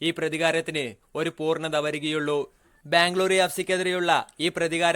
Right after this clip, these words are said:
പോരാട്ടത്തിൽ ബ്ലാസ്റ്റേഴ്സ് ആരാധകരുടെ മനസ്സിലേക്ക് വരുന്ന ആദ്യ രൂപമാണ് ബ്ലാസ്റ്റേഴ്സിന്റെ ഇറങ്ങിപ്പോകലിന് കാരണമായ മത്സരം നിയന്ത്രിച്ച റഫറി ക്രിസ്റ്റൽ ജോൺ. കേട്ട് കേൾവിയില്ലാത്ത ഫുട്ബോൾ നിയമത്തിന് പച്ചക്കൊടി കാണിച്ച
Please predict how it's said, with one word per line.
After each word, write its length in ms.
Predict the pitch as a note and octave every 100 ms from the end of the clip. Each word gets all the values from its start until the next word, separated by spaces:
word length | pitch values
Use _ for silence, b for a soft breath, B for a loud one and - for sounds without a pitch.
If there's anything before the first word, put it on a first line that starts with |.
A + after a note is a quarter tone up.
| E3+
പോരാട്ടത്തിൽ 540 | E3 D#3+ E3+ E3+ D#3 C3 - -
ബ്ലാസ്റ്റേഴ്സ് 480 | D#3 D#3 D#3 F3+ F3+ D#3
ആരാധകരുടെ 520 | D#3+ E3+ F3 E3 D#3 - - C#3+
മനസ്സിലേക്ക് 460 | D#3 F3 E3 D#3+ E3+
വരുന്ന 240 | E3+ E3 C3+ - - C#3
ആദ്യ 200 | D#3 F3 D#3+
രൂപമാണ് 500 | D#3+ E3 E3 D#3+ C3+ - -
ബ്ലാസ്റ്റേഴ്സിന്റെ 680 | C#3+ D3+ D3+ E3+ E3 E3+ D3 - D3
ഇറങ്ങിപ്പോകലിന് 640 | D3+ E3 E3 D#3+ D#3+ E3 D#3+
കാരണമായ 480 | D3+ D3+ D#3+ D#3 D#3 C3 - _ _ D3+
മത്സരം 420 | D#3+ D#3 E3+ E3
നിയന്ത്രിച്ച 360 | D#3+ D#3+ D#3+ D#3+ C3+
റഫറി 320 | D3+ - D#3 A#2+ - _ D#3
ക്രിസ്റ്റൽ 340 | D3+ E3 D#3+ D#3+
ജോൺ. 180 | D3+ D3 _ _ _ - E3+
കേട്ട് 260 | F3+ F3+ F3+
കേൾവിയില്ലാത്ത 640 | F3+ F3+ F3+ F3+ E3+ E3+ C#3 - -
ഫുട്ബോൾ 320 | D#3 D#3+ E3+ E3+
നിയമത്തിന് 440 | E3 E3 E3 D3 - -
പച്ചക്കൊടി 400 | D3 - E3+ E3+ D#3+
കാണിച്ച 260 | D#3+ D#3